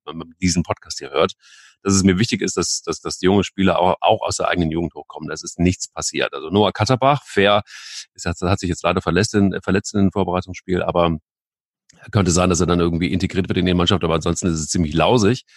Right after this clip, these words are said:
Ähm, man holt dann tatsächlich wirklich die erfahrenen Leute. Das, äh, mag daran liegen, dass der Druck in, in Köln natürlich immer wahnsinnig groß ist, dass jeder Fan sagt, ne, so wie ich auch, und völlig zu Recht, es muss Champions League sein. Also letztes Jahr noch zweite Liga <laughs> und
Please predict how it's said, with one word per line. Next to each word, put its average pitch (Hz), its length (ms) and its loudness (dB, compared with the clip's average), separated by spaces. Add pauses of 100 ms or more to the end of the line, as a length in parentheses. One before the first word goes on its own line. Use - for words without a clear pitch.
(500)
Ähm, 87 340 0
man 90 160 0
holt 104 220 4
dann 95 140 2
tatsächlich 95 400 0
wirklich 90 260 -2 (120)
die 87 80 -4
erfahrenen 92 500 4
Leute. 92 340 4
Das, 82 220 -2
äh, 82 160 -4
mag 82 240 0
daran 82 240 0
liegen, 82 280 0
dass 80 120 0
der - 100 0
Druck 87 300 0
in, - 60 -12
in 80 160 -4
Köln 87 180 2
natürlich 73 240 -2
immer 71 220 -10
wahnsinnig 73 360 -6
groß 80 300 -6
ist, 73 160 -4
dass - 120 -10
jeder 87 180 0
Fan 80 220 -2
sagt, 73 220 -6
ne, 76 240 -4
so 85 180 -4
wie 82 100 -4
ich - 160 0
auch, 80 280 2
und 98 220 0
völlig 85 300 0
zu - 100 -2
Recht, 117 380 0
es - 120 -8
muss 92 200 4
Champions - 380 0
League - 120 -20
sein. - 240 -10
Also 82 160 0
letztes 82 320 -2
Jahr 98 100 -4
noch 92 220 -2
zweite - 280 -8
Liga 95 260 -2
<laughs> - 20 -8
und 98 160 -10